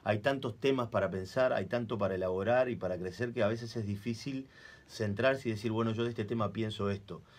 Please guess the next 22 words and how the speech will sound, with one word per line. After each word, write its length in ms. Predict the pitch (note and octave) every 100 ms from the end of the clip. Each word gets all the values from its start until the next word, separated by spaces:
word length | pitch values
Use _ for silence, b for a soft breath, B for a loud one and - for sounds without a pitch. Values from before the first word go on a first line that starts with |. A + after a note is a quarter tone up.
| B B -
Pienso 260 | B2+ C#3
también 340 | B2 B2+ D3+ D3+
que 100 | D3
hay 60 |
muchas 300 | C3 C#3+ C#3
señales 480 | C3 A#2+ C3+ D3 D3
y 80 | B2
que 60 | A2
a 40 |
veces 200 | C3 A#2
son 160 | C3 A#2+
difusas 680 | A2 - C3+ C3+ C#3 - -
y 140 | A#2
uno 260 | A2+ B2 B2
como 260 | A2 G#2+ A2
hombre 220 | B2 A#2
no 100 | A2
sabe 220 | G#2+ G#2+
en 80 | G2+
qué 80 | G2+
lugar 240 | G2 G2
pararse. 460 | F2+ G#2+ G#2 G2